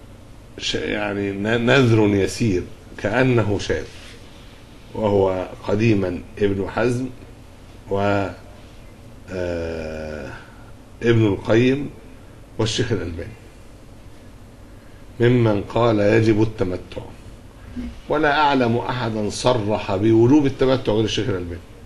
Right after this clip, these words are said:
أو قول الشيخ الألباني، وذلك أنهم ابن حزم وابن القيم بيقولوا بوجوب الفسخ،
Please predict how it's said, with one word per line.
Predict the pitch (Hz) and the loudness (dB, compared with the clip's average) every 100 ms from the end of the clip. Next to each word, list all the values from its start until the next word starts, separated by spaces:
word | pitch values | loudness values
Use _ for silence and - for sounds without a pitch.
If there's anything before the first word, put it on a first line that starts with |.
| - - - - - - - | -20 -20 -20 -20 -20 -20 -18
أو | 80 | -16
قول | - 110 | -2 0
الشيخ | 95 - 87 | 0 -4 -8
الألباني، | 85 82 90 - - - - - - - - - - - - - - - - | -8 -10 -12 -18 -20 -20 -20 -20 -20 -20 -20 -20 -20 -20 -20 -20 -20 -18 -8
وذلك | 95 110 113 104 92 | 0 4 4 4 2
أنهم | 101 101 101 104 104 120 - - - - - - - - - - | 0 -2 -4 -2 0 0 -2 -12 -20 -20 -20 -20 -20 -20 -20 -12
ابن | 98 107 | -6 -2
حزم | - 135 123 113 - - - - - - - - - - | 2 2 2 0 -2 -12 -18 -20 -20 -20 -20 -20 -20 -6
وابن | 95 95 98 95 90 85 82 - 104 107 | 0 2 2 2 -2 -4 -8 -6 -2 0
القيم | 98 - 135 135 104 | -2 0 2 2 4
بيقولوا | 113 127 123 | 4 4 4
بوجوب | 107 107 104 135 123 | 4 4 4 6 6
الفسخ، | 98 101 - - - | 4 -2 -4 -10 -16